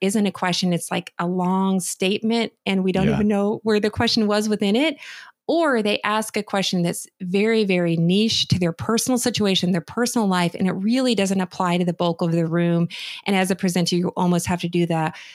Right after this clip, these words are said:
Speaker 1: "That's really unique to you, find me afterwards," because you'll do
Speaker 2: Yeah.
Speaker 1: your best in the moment to answer, but it's just not applicable to everyone. And the problem is, if you end your talk on a Q and A,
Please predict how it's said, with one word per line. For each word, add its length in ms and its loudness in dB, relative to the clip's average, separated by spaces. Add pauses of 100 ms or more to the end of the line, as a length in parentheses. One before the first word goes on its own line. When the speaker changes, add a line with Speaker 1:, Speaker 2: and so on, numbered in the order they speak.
(180)
Speaker 1:
"That's 220 0
really 180 0
unique 360 0
to 100 -2
you, 160 2
find 280 0
me 140 2
afterwards," 640 -2
because 400 -2
you'll 160 2
do 80 2
Speaker 2:
Yeah. 60 2
Speaker 1:
your 120 0
best 300 -2
in 40 0
the 120 2
moment 200 2
to 120 -4
answer, 340 0
but 200 -2
it's 180 -2
just 380 0
not 160 0
applicable 480 -4
to 160 -8
everyone. 580 0 (400)
And 140 2
the 40 0
problem 480 2
is, 220 2
if 160 -4
you 220 2
end 240 2
your 100 2
talk 300 -2
on 100 2
a 60 0
Q 220 -2
and 120 4
A, 320 0